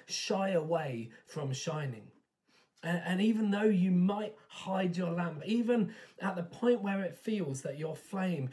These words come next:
is about to turn into that final sad little puff of smoke, even then, even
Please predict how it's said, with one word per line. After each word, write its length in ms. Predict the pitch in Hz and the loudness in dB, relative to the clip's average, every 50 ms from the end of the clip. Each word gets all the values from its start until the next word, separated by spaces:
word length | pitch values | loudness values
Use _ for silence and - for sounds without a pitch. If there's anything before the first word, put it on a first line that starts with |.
| - - - | -8 -12 -8
is 180 | 147 147 143 | -6 -6 -4
about 380 | 147 139 135 170 175 175 165 - | -4 -4 -2 -2 -2 -2 -2 -4
to 80 | 175 160 | -6 -8
turn 360 | - - - 170 165 160 147 | -6 -4 -2 -2 0 0 -2
into 200 | 139 135 131 147 | -4 -4 -6 -6
that 220 | 143 143 135 - - | -6 -8 -8 -10 -12
final 520 | - - - 165 170 175 175 170 170 165 | -10 -6 -2 0 2 2 2 2 2 0
sad 460 | - - - - 170 160 165 147 147 | -2 -4 -4 -4 -4 -4 -4 -6 -6
little 260 | 143 143 - - 131 - | -6 -6 -6 -8 -10 -10
puff 320 | - - 170 147 131 - - | -8 -6 -6 -6 -8 -10 -10
of 160 | - 143 143 - | -10 -8 -8 -8
smoke, 560 | - - - 170 147 131 110 107 - - - - - - - - | -8 -8 -8 -6 -6 -6 -8 -10 -12 -16 -20 -20 -20 -18 -4 0
even 480 | 190 196 196 196 175 180 170 165 160 | 4 4 6 6 6 4 2 0 -2
then, 420 | 160 170 170 151 143 123 117 107 - - - - - - - - - - - | -2 -4 -4 -4 -6 -10 -12 -14 -18 -20 -20 -20 -20 -20 -20 -20 -14 -6 -2
even 440 | 190 202 190 185 196 196 180 170 | 0 0 2 2 2 2 2 2